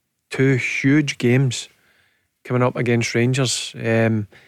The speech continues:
and by the looks of it and the way they're playing, listen, it could, uh,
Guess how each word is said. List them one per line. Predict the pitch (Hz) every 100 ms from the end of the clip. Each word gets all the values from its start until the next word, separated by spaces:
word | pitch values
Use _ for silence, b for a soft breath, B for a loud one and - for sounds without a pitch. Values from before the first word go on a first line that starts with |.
| b b b -
and | 120
by | 123
the | 123
looks | 165 175
of | 160
it | -
and | 123
the |
way | 120 139
they're | 123
playing, | 110 - 139 156 135 _ _ _ _ _ _ _ _ _ -
listen, | 120 123
it | 117
could, | - 117 113
uh, | 117 113 113 107